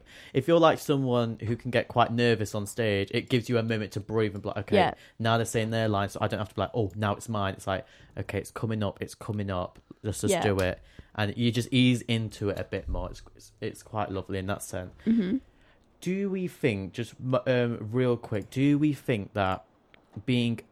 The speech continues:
Speaker 1: almost a diva behind
Speaker 2: Yeah.
Speaker 1: the scenes is really that worth it?
Speaker 2: No.
Speaker 1: I do not agree
Speaker 2: No.
Speaker 1: either. Please tell me why.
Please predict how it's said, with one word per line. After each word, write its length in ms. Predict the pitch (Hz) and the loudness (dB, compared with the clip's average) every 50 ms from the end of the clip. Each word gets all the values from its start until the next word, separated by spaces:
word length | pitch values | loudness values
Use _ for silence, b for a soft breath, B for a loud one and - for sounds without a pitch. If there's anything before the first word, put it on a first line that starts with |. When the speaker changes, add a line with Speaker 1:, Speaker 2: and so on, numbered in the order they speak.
| _ _ _ _ | _ _ _ _
Speaker 1:
almost 280 | 120 120 113 104 - - | 0 0 0 -2 -4 -4
a 140 | - 110 98 | -6 -6 -6
diva 680 | - - 117 110 107 101 92 95 92 85 87 90 95 - _ _ _ _ | -4 -4 -4 -2 -2 -4 -4 -4 -4 -4 -4 -6 -8 -12 _ _ _ _
behind 140 | - 202 208 | -4 -2 0
Speaker 2:
Yeah. 120 | 180 123 110 | 0 0 0
Speaker 1:
the 100 | 101 95 | -2 -4
scenes 340 | - - 110 101 98 90 - | -4 -4 -4 -4 -4 -4 -6
is 200 | - 101 92 - - _ _ - 95 | -8 -10 -10 -10 -16 _ _ -10 -4
really 260 | 101 104 98 98 98 | 0 0 0 2 2
that 220 | 95 98 95 - | 0 -2 -2 -2
worth 320 | 95 95 92 92 - - 107 | -2 -2 -4 -4 -4 -2 0
it? 180 | 101 95 - - _ _ _ _ | 0 0 -2 -6 _ _ _ _
Speaker 2:
No. 280 | - 220 202 185 165 - - - _ _ - | 4 4 4 4 4 0 -4 -12 _ _ 2
Speaker 1:
I 120 | 214 - - | 2 2 2
do 160 | - 101 98 | 2 0 -2
not 180 | 92 - - - - - - | -2 -6 -8 -12 -14 -10 -6
agree 300 | - 101 - 98 98 98 | -6 -4 0 2 2 4
Speaker 2:
No. 140 | 92 92 | 4 4
Speaker 1:
either. 220 | 92 92 - 101 85 | 2 0 -2 -4 -6
Please 300 | - - - 113 107 - | -6 -4 -2 -2 -2 0
tell 140 | - 101 98 | 0 -2 -2
me 80 | 95 95 | 0 0
why. 360 | 95 95 95 95 98 98 | 0 0 0 0 0 -2